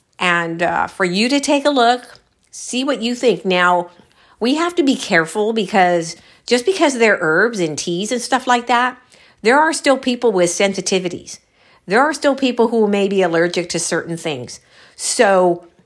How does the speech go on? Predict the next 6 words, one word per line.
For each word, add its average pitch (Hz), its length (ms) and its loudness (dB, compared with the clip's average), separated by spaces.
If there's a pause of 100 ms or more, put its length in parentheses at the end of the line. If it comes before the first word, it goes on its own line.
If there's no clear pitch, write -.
(280)
what 226 320 2
I 214 280 0
actually 240 680 -2
did 190 340 0
was, 160 540 0
um, 156 480 -2